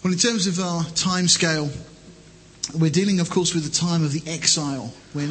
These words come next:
the Jews were taken away to Babylon. Prior to this, uh, over a hundred years before this, the northern kingdom had been taken away into captivity.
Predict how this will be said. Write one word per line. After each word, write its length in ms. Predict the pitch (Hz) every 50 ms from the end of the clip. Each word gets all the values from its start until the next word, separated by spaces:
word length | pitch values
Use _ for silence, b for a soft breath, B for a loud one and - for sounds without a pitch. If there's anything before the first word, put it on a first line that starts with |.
| 151 143 131 98
the 300 | 107 151 147 143 139 139 B B B B B B B - - - - - - 147
Jews 400 | 123 123 165 180 180 175 160 151
were 80 | 151
taken 340 | 147 - 175 170 - - 156
away 320 | 156 156 156 156 156 156
to 200 | 143 - - 160
Babylon. 480 | 147 135 160 151 160 147 147 139 135 135
Prior 480 | 123 - - 160 165 165 160 160 156 151
to 160 | 156 - 151
this, 640 | 147 156 151 147 - - - - - - - - 143
uh, 40 | 135 135 -
over 200 | - 156 143 147
a 20 | 139
hundred 340 | 160 175 175 165 151 139
years 200 | 147 160 156 147
before 400 | - 139 123 - 185 190 196 185
this, 200 | 143 147 135 -
the 60 | - 160
northern 560 | 156 156 160 175 180 180 180 160 165 160 151
kingdom 320 | 143 160 156 151 147 139
had 80 | 139 135
been 160 | 139 139 135
taken 280 | - 147 139 135 147 135
away 140 | 131 131
into 180 | 131 127 123 -
captivity. 720 | - 139 117 107 - - 139 123 120 120 - 117 110 113